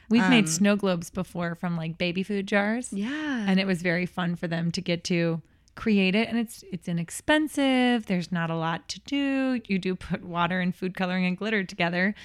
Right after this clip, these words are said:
Speaker 2: Right.
Speaker 1: But then you also have a sensory bottle for them to relax with if they need to.
Speaker 2: Yeah,
Speaker 1: Yeah.
Speaker 2: which is great. Um, so, and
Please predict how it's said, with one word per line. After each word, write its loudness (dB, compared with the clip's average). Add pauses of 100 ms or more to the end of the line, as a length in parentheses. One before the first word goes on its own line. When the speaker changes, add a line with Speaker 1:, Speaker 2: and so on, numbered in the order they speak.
(180)
Speaker 2:
Right. 0
Speaker 1:
But -2
then 6
you 6
also 2
have 4
a -4
sensory 0
bottle 0
for -2
them 2
to -2
relax 0
with -4
if -8
they -6
need -2
to. -8 (100)
Speaker 2:
Yeah, 0
Speaker 1:
Yeah. 4
Speaker 2:
which -4
is -4
great. -2 (440)
Um, 2 (360)
so, 4
and 4